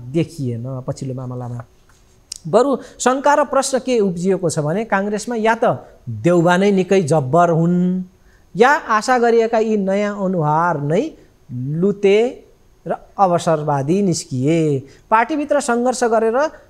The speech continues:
स्वयंको स्वार्थ सिद्ध गर्ने, स्वयंको स्वार्थ सिद्ध गर्ने र अस्तित्व आफ्नै जोगाउने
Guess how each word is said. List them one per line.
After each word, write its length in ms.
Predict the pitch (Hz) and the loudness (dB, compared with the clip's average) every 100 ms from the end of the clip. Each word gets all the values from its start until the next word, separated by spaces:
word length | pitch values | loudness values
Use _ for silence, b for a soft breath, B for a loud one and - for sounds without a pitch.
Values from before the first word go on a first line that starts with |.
| - | -10
स्वयंको 640 | - 226 277 320 311 294 | 0 2 2 0 0 0
स्वार्थ 540 | - - 269 330 302 285 | 0 2 6 6 4 -2
सिद्ध 320 | - 247 214 247 | 0 -4 0 2
गर्ने, 480 | 233 208 180 131 | 4 2 0 -4
स्वयंको 600 | 127 196 214 277 320 359 302 | -4 0 2 2 0 -2 0
स्वार्थ 380 | - 269 262 254 | 2 0 2 -2
सिद्ध 280 | 240 214 247 | -4 0 0
गर्ने 360 | 247 254 330 480 B B | 2 0 -2 -6 B B
र 60 | 262 262 | -4 -2
अस्तित्व 560 | 254 - 233 220 - 226 | -2 -2 -4 -4 -2 0
आफ्नै 360 | 190 190 208 359 B B 147 | 0 0 -2 -4 B B -4
जोगाउने 640 | 151 180 180 165 165 220 | 0 2 2 0 2 2